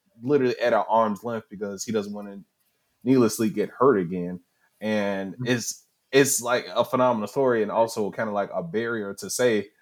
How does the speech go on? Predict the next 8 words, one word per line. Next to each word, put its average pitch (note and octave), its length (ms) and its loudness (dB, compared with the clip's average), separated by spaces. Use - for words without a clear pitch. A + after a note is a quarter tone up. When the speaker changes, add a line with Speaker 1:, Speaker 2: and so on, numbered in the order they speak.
Speaker 1:
you A#2 120 -4
know, G2+ 300 0
sometimes A#2+ 480 2
I G#2+ 60 2
feel A#2+ 180 -2
like G#2 340 2
us C3 220 2
specifically, G2+ 800 -4